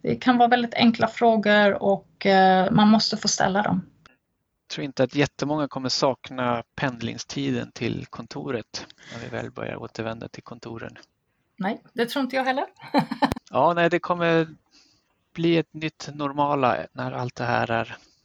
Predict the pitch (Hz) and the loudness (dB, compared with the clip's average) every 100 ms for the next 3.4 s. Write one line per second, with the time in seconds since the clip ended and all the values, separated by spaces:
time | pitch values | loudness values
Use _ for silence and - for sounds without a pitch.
0 | _ _ - _ 131 117 117 113 - - | _ _ -20 _ -6 -4 -4 -6 -8 -8
1 | 139 120 117 113 - - 127 120 120 127 | 0 2 2 0 -2 -14 -12 -12 -10 -8
2 | 123 120 113 117 - _ 127 127 120 - | -6 -4 -4 -6 -16 _ -18 -16 -20 -16
3 | 127 127 - - | -16 -14 -14 -14